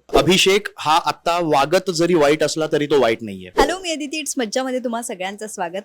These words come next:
Speaker 2: मुरांबा या मालिकेच्या सेटवर आहे आणि रमा अक्षयची ही जोडी तुम्हाला आवडतेच, पण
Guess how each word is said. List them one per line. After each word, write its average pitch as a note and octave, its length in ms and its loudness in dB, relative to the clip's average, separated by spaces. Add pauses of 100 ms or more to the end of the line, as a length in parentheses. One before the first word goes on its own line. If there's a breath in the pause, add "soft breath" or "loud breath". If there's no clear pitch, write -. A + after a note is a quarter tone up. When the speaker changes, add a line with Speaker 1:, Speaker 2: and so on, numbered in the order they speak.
(120)
Speaker 2:
मुरांबा A3 400 -4
या A#3 60 -4
मालिकेच्या G3+ 460 -6
सेटवर G#3 420 -6
आहे F3+ 380 -2 (320)
आणि G#3 180 -8
रमा A3 320 -2
अक्षयची A#3 420 -6
ही A#3+ 100 -6
जोडी G#3+ 200 -2
तुम्हाला G#3+ 300 -6
आवडतेच, G#3 500 -4
पण C4+ 140 -6